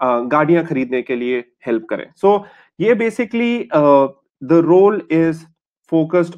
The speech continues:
on Ola Financial Services। So as expected, since it's financial services, so requirement में once you start going through the, uh, requirement, you'll also see that आपको Ola का बिजनेस भी समझ में आना चाहिए थोड़ा बहुत,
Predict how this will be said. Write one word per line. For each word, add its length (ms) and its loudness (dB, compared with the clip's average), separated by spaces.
on 180 0
Ola 340 -2
Financial 540 -6
Services। 400 -4
So 240 4
as 160 0
expected, 680 -6
since 180 -2
it's 300 -8
financial 520 -2
services, 380 -2
so 180 2
requirement 520 0
में 160 -2
once 280 -2
you 140 4
start 420 -2
going 200 0
through 240 -2
the, 260 0
uh, 340 0
requirement, 580 -2
you'll 220 2
also 200 -4
see 180 -2
that 200 -2
आपको 680 0
Ola 280 2
का 80 0
बिजनेस 400 -2
भी 80 -8
समझ 300 -4
में 120 -6
आना 140 -4
चाहिए 240 -8
थोड़ा 200 -2
बहुत, 220 -6